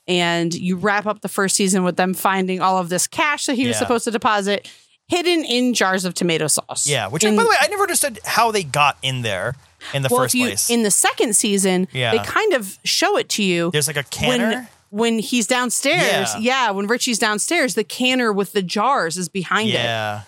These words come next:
Speaker 1: So they were, they were doing it themselves.
Speaker 2: Yeah.
Speaker 1: So I think that, well, from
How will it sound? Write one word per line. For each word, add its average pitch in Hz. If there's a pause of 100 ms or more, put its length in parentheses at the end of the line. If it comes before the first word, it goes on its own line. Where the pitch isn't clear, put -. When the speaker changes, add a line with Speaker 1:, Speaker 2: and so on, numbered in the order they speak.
(120)
Speaker 1:
So 214
they 226
were, 294 (580)
they 240
were 262
doing 233
it 185
themselves. 185
Speaker 2:
Yeah. 123
Speaker 1:
So 254 (1600)
I 269
think 370
that, 240 (440)
well, 247
from 214